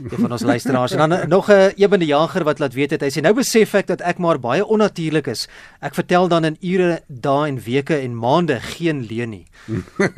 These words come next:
Speaker 1: Sjoe, Eben, ek wonder of jy nie vir ons hier so klein wit lintjie
Speaker 2: Mis-,
Speaker 1: nou vertel nie.
Speaker 2: miskien was dit jou eerste een.
Speaker 1: <laughs> En dan is dit, eh, Marlene wat sê, "As mense leuen vertel om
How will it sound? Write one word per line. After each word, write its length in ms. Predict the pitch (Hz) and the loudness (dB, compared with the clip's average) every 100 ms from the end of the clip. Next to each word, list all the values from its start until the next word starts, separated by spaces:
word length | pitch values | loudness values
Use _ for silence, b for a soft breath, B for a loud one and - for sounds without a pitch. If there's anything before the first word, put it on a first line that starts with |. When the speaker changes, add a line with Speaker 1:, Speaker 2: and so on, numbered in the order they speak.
| 180 | -4
Speaker 1:
Sjoe, 500 | - 165 180 147 160 | -4 -2 -2 -2 -4
Eben, 220 | 151 147 165 | -4 0 0
ek 80 | 147 | 2
wonder 140 | 180 | 2
of 60 | 180 | 2
jy 60 | |
nie 80 | 185 | 2
vir 80 | 185 | 2
ons 100 | 175 | 0
hier 120 | 165 | -2
so 100 | 175 | -2
klein 240 | - 165 139 | 0 0 0
wit 140 | 151 | -4
lintjie 160 | 135 139 | -2 -2
Speaker 2:
Mis-, 160 | 143 | 0
Speaker 1:
nou 120 | 139 | 0
vertel 320 | 139 135 139 120 | -2 -4 -6 -4
nie. 40 | 123 | -6
Speaker 2:
miskien 300 | 123 175 156 | -2 0 2
was 100 | 147 | 0
dit 140 | 139 | 0
jou 120 | 139 | 0
eerste 300 | 139 147 - 131 | 0 -2 -2 0
een. 1600 | 123 - - 190 - 180 - 349 339 - 196 262 233 220 180 156 | 2 2 2 2 2 2 2 2 0 -2 -4 -4 -4 -4 -4 -2
Speaker 1:
<laughs> 20 | |
En 60 | |
dan 160 | 156 165 | 0 2
is 160 | 185 - | 2 0
dit, 200 | 180 175 | -2 0
eh, 140 | 165 | 0
Marlene 420 | 151 143 135 156 | 0 0 0 0
wat 160 | 151 139 | 0 -2
sê, 240 | - 151 | -2 0
"As 220 | 135 135 | 0 -2
mense 300 | 131 180 190 | -4 -2 -2
leuen 280 | 175 160 220 | 0 4 2
vertel 360 | 202 - 185 190 | 2 -2 -2 -2
om 220 | 165 | -4